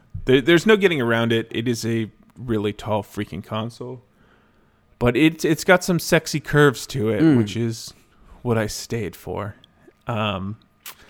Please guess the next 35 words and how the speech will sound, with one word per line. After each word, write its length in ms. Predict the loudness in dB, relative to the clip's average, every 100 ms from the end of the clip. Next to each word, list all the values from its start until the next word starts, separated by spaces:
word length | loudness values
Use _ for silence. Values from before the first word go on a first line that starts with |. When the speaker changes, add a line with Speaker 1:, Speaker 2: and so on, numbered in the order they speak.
| _ _ _ -2
Speaker 1:
yeah, 260 | 4 6
I 80 | 6
mean, 240 | 4 0 -2
it's 160 | 0
not 140 | 0 2
gonna 160 | 2
fit 200 | 2 0
into 240 | 0 0 2
any 200 | 2 0
system 420 | -2 -4 -2 -2
that 140 | 0
I 60 | -2
currently 420 | -4 -4 -2 -4
have. 520 | 0 2 2 0 -4 _ _ _ _ _ _ _
Um, 560 | -6 -2 -2 -2 -4 -8 _ _ _ _
so 220 | -6 0 2
it's 280 | 4 2
just 180 | 0 0
on 100 | 0
the 80 | 0
ground 260 | 0 0 0
next 180 | -2 -4
to 60 |
my 160 | -4 -4
T 240 | -4 -6
V 220 | -4 -2
in 140 | -2 -4
the 80 | -2
dresser 420 | -2 -4 -4 -6
that 160 | -6
my 60 | -6
T 200 | -2 0
V's 240 | 0 -2
on. 280 | -4 -6 -8
But 340 | -6 -6 -6